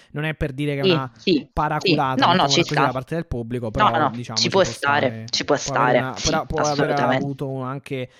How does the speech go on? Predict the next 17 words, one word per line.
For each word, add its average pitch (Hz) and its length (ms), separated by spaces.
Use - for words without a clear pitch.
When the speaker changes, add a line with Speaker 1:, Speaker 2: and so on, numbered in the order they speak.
Speaker 1:
se 143 400
una 143 220
minima, 143 760
ma 123 280
può, 127 560
eh, 127 60
aver 123 600
avuto 123 260
comunque 123 240
una 113 100
percentuale 117 800
nel, 113 680
nel, 113 180
nella, 113 340
nell'accaduto, 117 680
mettiamola 117 340
così. 120 240